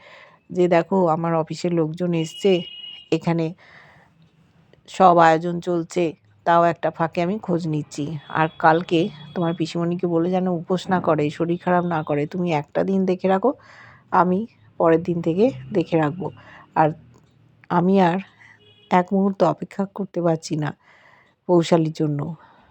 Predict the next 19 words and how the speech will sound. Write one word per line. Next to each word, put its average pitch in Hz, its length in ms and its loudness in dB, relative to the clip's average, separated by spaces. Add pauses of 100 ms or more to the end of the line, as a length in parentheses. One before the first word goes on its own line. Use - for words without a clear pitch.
(300)
ওর 185 140 4
মতো 196 280 2
একটা 190 280 6
মেয়ের 175 300 2
সাথে 175 340 0
যে 180 100 2
আমার 170 200 2
বিয়ে 165 220 0
হবে, 165 200 2
আমি 160 160 -4
স্বপ্নেও 160 440 -6
ভাবতে 156 340 -2
পারিনি। 143 360 -4 (520)
সমস্তটাই 208 640 2
সম্ভব 175 440 2
হয়েছে 165 280 -2
পারুল 165 300 0
তোমার 151 340 -4
জন্য। 147 360 -8